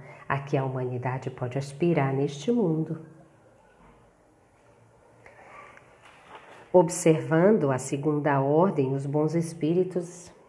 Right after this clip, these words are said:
a gente vai entrar na seguinte reflexão, particularmente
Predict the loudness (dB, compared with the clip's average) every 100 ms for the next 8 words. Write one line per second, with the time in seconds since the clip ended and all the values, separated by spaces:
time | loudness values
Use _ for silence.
0 | -20 _ _ _ _ 2 4 2 2 2
1 | 4 2 2 2 2 2 2 0 4 2
2 | 2 0 2 2 2 0 -2 -2 -2 0
3 | 0 -2 -10 -20 -20 -20 _ _ -20 -20
4 | -20 _ _ _ _ _ _ -20 -20 _
5 | _ _ -20 _ 6 8 6 -2 -6 -2
6 | 0 0 2 2 2 -2 -2 -2